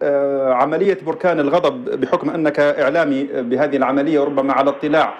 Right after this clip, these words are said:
هل هناك أي إجراءات على صعيد، آه، آه، النيابة أو على الصعيد السياسي من أجل يعني ملاحقة، آه، د-، هذه، هؤلاء المجرمين، آه، ومعاقبتهم سواء محليا أو دوليا؟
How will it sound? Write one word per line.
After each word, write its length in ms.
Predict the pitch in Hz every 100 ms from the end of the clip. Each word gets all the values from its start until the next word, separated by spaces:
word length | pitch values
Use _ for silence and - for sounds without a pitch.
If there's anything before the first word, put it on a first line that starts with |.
| - - -
هل 120 | 226
هناك 280 | 233 226 202
أي 320 | 220 208 208
إجراءات 520 | 175 175 180 185 180
على 260 | 151 160 156
صعيد، 560 | 151 147 175 170 147
آه، 60 | -
آه، 600 | 151 147 151 143 143 156
النيابة 680 | 147 151 165 160 156 156
أو 200 | 156 143
على 180 | 127 147
الصعيد 420 | 147 - 135 175
السياسي 760 | 151 - 156 175 175 170 160 - - -
من 120 | 147 180
أجل 380 | 208 196 185
يعني 320 | 190 175 180 180
ملاحقة، 680 | 185 240 247 175 170 160 -
آه، 140 | 151 143
د-، 120 | 143
هذه، 720 | 131 139 170 151 151 156 143
هؤلاء 220 | 160 180
المجرمين، 760 | 156 156 143 143 151 180 175 - - - - -
آه، 160 | 151
ومعاقبتهم 760 | 156 180 175 175 175 196 226 165
سواء 320 | 147 175 175
محليا 360 | 165 - 175 160
أو 80 | 151
دوليا؟ 420 | 147 135 113